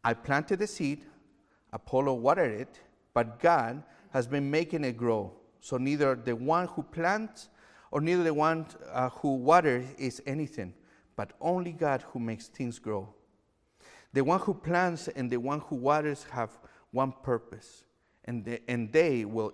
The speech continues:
each be rewarded according to their own labor. For we are co-workers in God's service.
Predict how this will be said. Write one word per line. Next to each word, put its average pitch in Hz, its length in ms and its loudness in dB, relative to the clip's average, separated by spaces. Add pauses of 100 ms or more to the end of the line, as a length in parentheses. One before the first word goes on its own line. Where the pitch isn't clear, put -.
each 151 320 -8 (140)
be 117 180 -4
rewarded 113 640 0
according 117 440 -4
to - 120 -10
their 101 260 -4
own 135 320 -2
labor. 107 420 -6 (720)
For 127 140 -2
we 143 240 0
are 135 100 2
co-workers 160 960 -4
in 110 180 -10
God's 117 280 -4
service. 151 560 -8